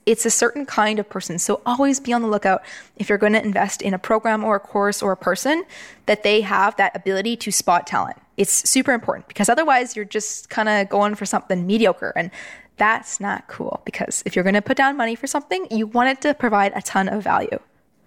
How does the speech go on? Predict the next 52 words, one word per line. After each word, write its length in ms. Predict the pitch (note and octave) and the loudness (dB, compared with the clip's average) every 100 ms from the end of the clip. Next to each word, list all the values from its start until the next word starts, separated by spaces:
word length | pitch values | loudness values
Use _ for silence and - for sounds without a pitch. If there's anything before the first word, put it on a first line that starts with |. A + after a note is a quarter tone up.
| _ | _
P 160 | - C4+ | 0 2
S, 300 | A#3+ C4+ - | 4 2 -2
quick 260 | - C#4+ C4 | -6 -6 0
note 220 | A#3 - | 0 0
on 100 | A3 | -2
the 60 | A3 | -2
topic 260 | A3 G#3 - | -2 -2 -2
of 100 | G3+ | -4
coaching. 480 | - G3 - G3 G3+ - - - | -2 0 0 -2 -2 -8 -12 -2
I 140 | G3 G#3 | 0 0
have 160 | G#3 - | -2 2
already 280 | G3+ A#3 | 2 2
started 280 | A#3 G#3+ A3 | 2 2 2
my 120 | G#3+ | 0
twenty 320 | G#3 G3 G3+ G#3 | -2 -2 0 0
nineteen 480 | G3+ G3+ G#3 G3 | -2 -2 -2 -2
waitlist. 500 | F3+ G3 G#3+ B3 B3+ | 0 2 4 4 2
There 140 | - G#3 | 0 0
has 120 | G#3 | 0
been 160 | G#3 G3 | -2 -2
enough 360 | G3 G3 G3+ | 0 0 0
demand 400 | A3+ G3+ G3 G3 | -2 2 2 0
and 140 | F#3+ F#3 | -4 -6
a 40 | |
ton 220 | - G3+ | -4 -2
of 80 | G3 | -2
stuff 400 | - F#3+ G3 - - | 0 0 0 -6 -12
coming 220 | - G3+ | -4 -2
my 140 | G3+ F#3 | 0 2
way. 260 | F3+ G3 | 2 2
So 300 | A#3+ - F#3+ | 2 2 2
if 180 | F#3+ G3 | 0 -4
you 220 | G3+ A#3+ | -2 2
are 120 | A3 A3+ | 2 2
looking 380 | A3 G#3+ G#3 | -2 -4 -4
at 240 | G3 F#3+ - | 0 -2 0
coaching 320 | G#3 G#3 G#3+ | -2 0 -2
with 180 | G3+ - | -2 -2
me 220 | F#3+ F#3+ | -2 -2
in 140 | F3+ | -4
twenty 260 | - G3+ G#3+ | -4 -2 2
nineteen 560 | A3 G#3+ - F3+ F3+ G3+ - - - | 0 0 -4 -2 -2 -6 -10 -8 0
and 340 | G3+ G3 F#3+ | 2 2 0
working 260 | A3 A3 G#3 | -2 -2 -2
with 200 | G#3 G3 | -2 -2
me 280 | G3 F#3+ - | -2 -2 0
as 260 | F#3 F#3 F3+ | 0 2 0
your 140 | F#3 | 0
life 320 | G3 G3 A3 - | 2 2 0 0
or 220 | B3+ C4 | 2 4
business 340 | A#3+ A3+ G#3+ | 2 0 -2
coach, 400 | - F#3+ F#3+ - | 2 2 2 -2